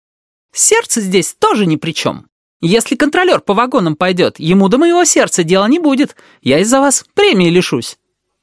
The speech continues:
«Да пока контролёр пойдёт, мы какой-нибудь намордник сообразим». «Вот сначала сообразите, а потом садитесь в поезд.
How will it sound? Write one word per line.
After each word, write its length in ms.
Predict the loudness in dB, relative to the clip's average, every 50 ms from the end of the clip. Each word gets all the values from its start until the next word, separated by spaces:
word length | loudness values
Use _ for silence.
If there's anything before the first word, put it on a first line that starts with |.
| _ _ _ _ _ -8
«Да 240 | -4 -2 -2 0 0
пока 320 | -2 -4 -2 -2 -2 -2
контролёр 540 | -2 -2 -4 -4 -2 -2 -2 -2 -2 -2 -2
пойдёт, 520 | -2 -2 -2 -2 0 0 -2 -2 -2 -2
мы 160 | -2 -2 -2 0
какой-нибудь 540 | -2 -2 0 0 0 0 0 -2 -2 0
намордник 480 | 0 0 2 2 0 0 -2 -4 -6 -6
сообразим». 640 | -4 -2 -2 0 0 0 -2 -2 -4 -6 -8 -8 -10 _ _ _ _ _ _ -20 -20 _ _ 0
«Вот 300 | 0 2 2 2 0 0
сначала 460 | 0 0 0 0 0 0 0 0 0
сообразите, 800 | 0 0 -2 0 0 0 0 2 2 4 4 4 2 2 0 0
а 80 | 0
потом 460 | 0 0 -2 -2 -2 -2 -2 -2 -2 -2
садитесь 500 | -2 -2 0 0 0 -2 -2 -4 -8 -6
в 60 | -2
поезд. 380 | 0 0 0 0 -2 -4 _